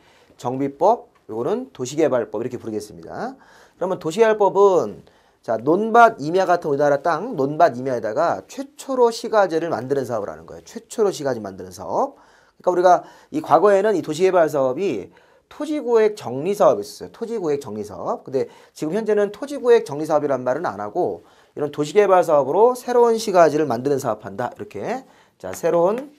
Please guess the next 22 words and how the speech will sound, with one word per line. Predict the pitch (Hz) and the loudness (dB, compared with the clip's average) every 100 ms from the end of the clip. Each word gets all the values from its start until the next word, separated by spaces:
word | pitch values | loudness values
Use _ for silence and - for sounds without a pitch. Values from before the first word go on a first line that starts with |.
| - _ _ - - _ _ - _ _ - _ | -20 _ _ -20 -20 _ _ -20 _ _ -20 _
시가지. | - - 180 143 - - _ _ _ _ - _ _ _ | -14 -4 0 0 0 -14 _ _ _ _ -20 _ _ _
이거를 | 110 127 180 247 262 _ _ - | -4 0 2 0 -2 _ _ -16
최초로 | - 285 - - 190 202 214 208 | -14 -14 -10 -4 2 6 8 6
조성을 | - 127 160 185 165 | 0 -4 0 2 4
하는 | 117 92 | 2 -2
거예요. | 85 87 - | -14 -14 -14
최초로 | - 214 - 208 | -12 -10 -4 -2
만드는 | 135 117 117 | -2 -2 -4
사업을 | 113 98 98 | -4 -8 -8
합니다. | 87 85 85 123 226 214 175 | -14 -18 -16 -14 -14 -14 -6
그러면 | 240 233 143 - _ _ _ _ | -2 -2 -4 -8 _ _ _ _
도시개발 | 160 165 226 262 220 | -10 -2 0 2 2
사업을 | 208 196 | 4 2
해가지고 | 185 175 165 175 | 2 2 2 -2
최초로 | 175 233 233 | -6 -6 -6
시가지가 | 214 226 226 214 | -4 -2 0 0
건설되면 | 151 135 151 139 120 117 123 110 82 _ _ _ _ | -2 0 0 0 -4 -6 -6 -8 -12 _ _ _ _
그 | 147 | -16
시가지가 | - 220 214 190 | -2 0 4 4
새로운 | 180 208 196 | 2 0 0
아파트가 | 143 151 147 147 | 0 -2 -2 -2
생기고 | 143 127 117 196 262 302 | -2 -8 -2 2 2 0